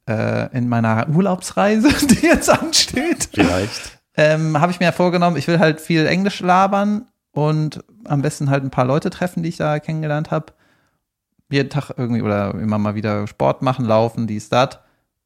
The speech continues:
Speaker 1: Und, ähm, ich hab so ein Büchlein, da schreibe ich jetzt immer rein.
Speaker 2: Cool.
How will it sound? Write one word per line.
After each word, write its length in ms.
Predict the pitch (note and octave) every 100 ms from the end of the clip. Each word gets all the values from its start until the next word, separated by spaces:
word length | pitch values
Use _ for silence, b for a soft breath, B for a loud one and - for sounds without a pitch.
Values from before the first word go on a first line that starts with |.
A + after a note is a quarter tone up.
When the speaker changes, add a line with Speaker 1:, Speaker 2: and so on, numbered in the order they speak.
| -
Speaker 1:
Und, 300 | B2+ C3+ - _
ähm, 540 | B2 A#2 A#2+ A#2+ B2 -
ich 120 | -
hab 100 | B2+
so 60 | C3
ein 140 | B2+
Büchlein, 840 | C3 D3+ F3 - - D#3 E3+ F3 F3
da 100 | C3+
schreibe 320 | - B2+ B2+
ich 80 | -
jetzt 160 | - -
immer 120 | G2+
rein. 400 | G#2 G2+ F2+ G#2 - - -
Speaker 2:
Cool. 260 | G2+ F2